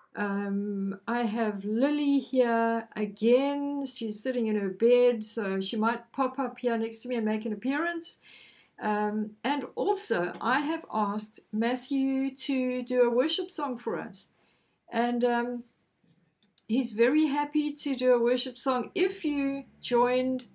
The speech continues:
on Sunday morning, Rory did a message. Um, yeah, it was Sunday morning. Just spontaneously, the three of us were sitting in the lounge and spontaneously Rory said,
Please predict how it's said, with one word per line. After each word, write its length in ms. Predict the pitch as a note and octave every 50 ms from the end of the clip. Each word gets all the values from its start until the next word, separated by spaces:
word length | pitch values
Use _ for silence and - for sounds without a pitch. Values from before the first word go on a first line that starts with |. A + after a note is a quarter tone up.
| _ _ _ _ _ _ _ _ _ _ _ _ _ _
on 340 | - A#3 A#3+ A#3+ A#3+ A#3+ A#3+
Sunday 680 | A#3 - - - D4+ D4 D#4 E4+ E4 D#4+ D#4 D#4 D4+ D4
morning, 880 | C#4 A#3 A3+ G#3+ G#3+ A3 A3+ C4 C4+ B3+ A#3+ G#3+ F3+ F3 F3 F3 - F3
Rory 400 | F#3+ G#3 G#3+ A#3+ C4 C#4 C#4+ C#4
did 200 | B3+ - B3+ A#3+
a 80 | A#3 A3+
message. 840 | G#3+ A3 A#3 A#3+ A#3+ - - C4+ B3+ A#3+ A3 G#3+ G#3+ - - - _ _ _ _ _ _ _ _ - -
Um, 500 | G#3 G#3 G3+ G#3 G#3 G3+ G3+ G3+ G3+ G3+ -
yeah, 220 | - D4+ F4 C4+
it 80 | - -
was 140 | B3+ - -
Sunday 300 | - D#4 E4 F4 E4+ E4
morning. 560 | D4+ C4 B3 C4+ E4 F4+ E4 - - - - - _ _ _ _ _ _ _ _ _ _ _ -
Just 320 | - C#4+ D#4 D#4 - -
spontaneously, 1120 | - - - - D4 D4 C#4 B3+ - D4 D4+ D#4 E4+ F4 D#4+ D4 - - A3 A3 A3 A3+ A3
the 140 | F#3+ G#3 A3+
three 240 | A3 - D4+ D4+
of 100 | D#4 C4+
us 220 | C4 B3 A#3 - A#3+
were 60 | A#3+
sitting 340 | A3 - D4 D4 D#4+ E4 D#4
in 60 | C#4+
the 100 | B3+ A3+
lounge 400 | G#3+ G#3 F#3+ G3+ G#3+ A3 G#3+ G#3+
and 140 | A3+ G#3+ G#3+
spontaneously 840 | G#3+ - B3 A3+ A3 G#3+ - C4 C#4 C#4+ D4+ D4+ C#4+ - - B3 A3+
Rory 280 | G#3+ A3 A3+ A#3 A#3 A#3
said, 440 | A#3 - - A#3 A3+ A3 G#3+ G#3+